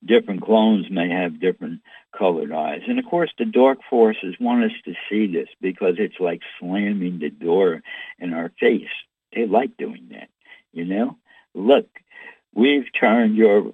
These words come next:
president into a clone, into different, um, uh, different clones, many clones, and there's nothing you can do about it. And the reason with nothing we can do about it,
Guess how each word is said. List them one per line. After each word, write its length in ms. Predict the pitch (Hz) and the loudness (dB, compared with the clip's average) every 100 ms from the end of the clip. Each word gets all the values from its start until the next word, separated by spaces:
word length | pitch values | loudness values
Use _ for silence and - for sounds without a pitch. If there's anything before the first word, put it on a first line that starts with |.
| - | -2
president 640 | 104 95 90 101 87 78 | 2 2 2 -2 -2 -6
into 480 | - 90 - 98 62 | -8 -10 -6 -4 -4
a 80 | 69 | -8
clone, 800 | - - 87 101 98 82 - - _ _ _ - _ | -10 -4 2 2 2 -2 -8 -16 _ _ _ -20 _
into 560 | 90 95 85 95 90 76 _ _ | -8 -6 -2 0 0 -4 _ _
different, 560 | - 117 - 113 90 - _ _ _ _ | -2 -2 0 -2 -2 -8 _ _ _ _
um, 440 | 85 87 85 76 - - | 2 4 4 0 -4 -12
uh, 140 | 85 - _ - | -12 -12 _ -6
different 440 | 113 151 - 220 | 2 2 2 -4
clones, 480 | - - 82 76 69 - | -2 -2 -2 -6 -10 -2
many 280 | 127 151 104 | 0 0 -2
clones, 560 | - - - - 247 - - _ _ _ - | -4 -6 -6 -16 -18 -18 -20 _ _ _ -4
and 240 | 98 95 | 0 0
there's 200 | 90 87 - | -2 -4 0
nothing 680 | 117 160 - 104 104 90 90 | 4 4 2 0 0 0 2
you 220 | 123 131 | 4 2
can 340 | - 90 80 | 0 -4 -4
do 280 | - 104 110 | 0 2 2
about 480 | - 90 87 82 78 | 0 -4 2 2 2
it. 120 | - - _ _ _ _ _ _ - | -8 -20 _ _ _ _ _ _ -18
And 140 | - - | -18 -20
the 220 | - - | -20 -16
reason 340 | 82 80 - 82 | -12 -12 -12 -12
with 160 | 233 | -10
nothing 400 | - 90 92 92 | -4 -4 -2 -4
we 100 | 85 | -2
can 180 | 87 - | -4 -6
do 220 | 76 90 | -4 0
about 360 | 87 78 101 147 | 0 2 4 2
it, 120 | 220 | 0